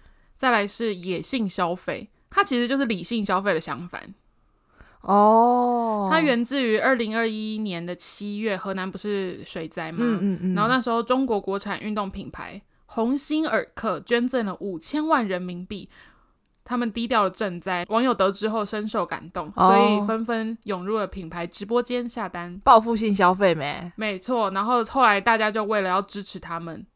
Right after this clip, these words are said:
Speaker 1: 就变成
Speaker 2: 野性消费。
Speaker 1: 嗯，主播劝大家要理性消费，而网友们则在弹幕里喊出“
Speaker 2: 嗯。
Speaker 1: 我要野性消费”，
Speaker 2: 哦。
Speaker 1: 就是不理性的消费的意思。
Speaker 2: 对啦，就是
Speaker 1: 那他们就是为了这个
Speaker 2: 报复性消费啊。
Speaker 1: 而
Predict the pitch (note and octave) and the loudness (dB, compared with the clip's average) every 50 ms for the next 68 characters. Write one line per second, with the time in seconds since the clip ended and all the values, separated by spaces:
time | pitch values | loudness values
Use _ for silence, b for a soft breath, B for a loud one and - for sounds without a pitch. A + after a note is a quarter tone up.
0 | _ _ _ _ _ _ - G#3+ G3+ G#3 F#3+ F#3 F3 - F#3+ - - - - _ | _ _ _ _ _ _ -8 -6 -6 -6 -6 -8 -10 -12 -16 -16 -16 -18 -20 _
1 | _ _ _ _ _ G3+ F#3+ E3+ D#3+ D#3+ - G3+ F#3 E3 - D#3+ D#3+ E3+ - F3 | _ _ _ _ _ -2 0 0 0 0 -2 -4 -2 -2 -2 -2 -2 -2 -4 -6
2 | E3+ - F#3 F#3 F3 E3+ - _ _ _ - B3 A#3+ G#3 C#4+ D#4 D#4+ E4 D#4+ D#4+ | -6 -6 -6 -6 -8 -8 -10 _ _ _ -2 -2 0 4 6 6 6 6 4 2
3 | C#4+ C#4 C#4 C4 B3+ B3 B3 A#3+ A#3 A#3 G3 E3 F3+ - D#4+ D4+ A#3+ G#3+ - G#3+ | 2 4 4 4 6 4 4 4 2 0 -2 -4 -4 -4 -2 -2 -2 -2 -2 -2
4 | F#3+ G3 G3+ - G#3+ G3 - G3 G#3+ A3 A3+ - C4+ D4 C#4 A#3 G#3 G3+ F#3 F#3 | -2 -4 -2 -2 -2 -2 0 0 0 2 2 2 4 2 2 2 2 0 -2 -2
5 | F#3+ G3+ G3+ A#3 A#3 A3+ - D4 C4+ B3 A#3+ A#3+ B3 A3+ G3+ F#3 F3 F3 E3+ F3 | -4 -4 -2 -2 -2 0 4 4 4 6 4 2 0 -2 -4 -4 -6 -8 -10 -10
6 | D3 - - G#3+ G3+ G#3 G#3 A3+ B3 D4+ E4 D#4+ C#4 C4 A3+ F#3+ F3 - - - | -12 -12 -10 -8 -8 -4 -2 2 4 4 4 4 4 4 2 2 0 0 -2 -2
7 | D4 A#3 A3 - - G3 F#3 F#3+ F#3+ - - F#3+ - - G#3+ A#3+ B3+ G3 F3+ A3 | -2 -2 -2 -2 -4 -4 -4 -4 -6 -6 -8 -8 -8 -8 -10 -10 -8 -6 -4 -4
8 | A3+ A#3 B3+ C4+ C#4+ D4+ D#4+ D#4+ D#4 D4+ C#4 B3 A#3 A3 G#3 F#3+ F#3+ B3 B3 C4 | -2 -2 0 2 2 4 4 4 4 2 2 0 -2 -4 -6 -8 -8 -8 -6 -6
9 | - - C#4 A#3+ G3 F3 F3 - - G3 E3+ D#3+ E3 - E3+ E3 E3+ - - - | -4 -2 -2 -2 -2 -2 -4 -6 -6 -6 -8 -8 -8 -8 -8 -8 -8 -10 -12 -12
10 | - - - - - - - - _ _ - - - - A#3+ A3 F#3 F3 E3 D#3 | -12 -14 -16 -18 -20 -20 -20 -20 _ _ -20 -20 -6 0 2 2 4 4 2 0
11 | - - - G#3 G#3 - - G#3 G#3 G3 F#3+ F3+ F3+ F3+ F3 E3+ E3+ E3 C4 C#4+ | -2 -2 -2 -2 -2 0 0 0 2 2 2 2 0 0 -2 -2 -2 -2 -2 0
12 | C#4 C4+ C#4 B3+ C#4 C4+ A#3 G#3+ A3+ G#3 G3 G3 F#3+ G#3 A3 F#3+ G3+ G3+ F#3 E3+ | 0 0 0 0 4 6 6 8 8 6 2 0 0 -2 -2 0 0 0 0 0
13 | E3+ F#3 F3+ F3+ E3+ - - F3 G3+ G#3 | -2 -2 -2 -2 -2 -4 -6 -8 -10 -12